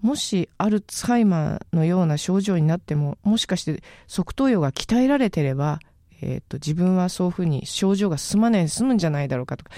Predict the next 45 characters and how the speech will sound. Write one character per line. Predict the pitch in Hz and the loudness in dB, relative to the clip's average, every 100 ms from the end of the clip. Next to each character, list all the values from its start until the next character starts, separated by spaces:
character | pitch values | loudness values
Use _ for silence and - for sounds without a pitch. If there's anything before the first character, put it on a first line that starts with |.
| - - | -20 -6
い | 190 | -2
ろ | 226 | 0
い | |
ろ | 214 | -2
そ | - | 0
う | 220 | 0
い | |
う | |
こ | 220 | 2
と | 208 160 | 0 0
を | 135 | 0
ね、 | 147 - - _ - | -2 -4 -20 _ -6
あ | 139 | -4
の、 | 127 113 _ _ _ _ _ - - | -4 -8 _ _ _ _ _ -14 0
思 | 170 185 | 2 4
い | 202 | 4
な | 202 | 4
が | 151 | 2
ら | 127 | 0
い | 139 | 0
ろ | 147 | 2
ん | |
な | 151 | 4
脳 | 147 180 | 4 4
の | 160 | 2
本 | 131 147 127 | 0 -2 -2
を | 117 | -4
読 | 127 147 | -2 0
み | 147 | 0
漁 | 151 | 0
っ | 151 | -4
て | 143 | -4
る | 120 | -4
ん | |
で | 127 | -4
す | - | -6
が、 | 123 - - | -8 -10 -14
こ | - | -2
の | 156 - _ - | -2 -4 _ -10
岡 | 139 202 | -6 -2
田 | 208 214 | 0 0
隆 | 214 180 | -2 -4
さ | - 143 | -4 -8
ん | 131 | -6
の | 135 | -8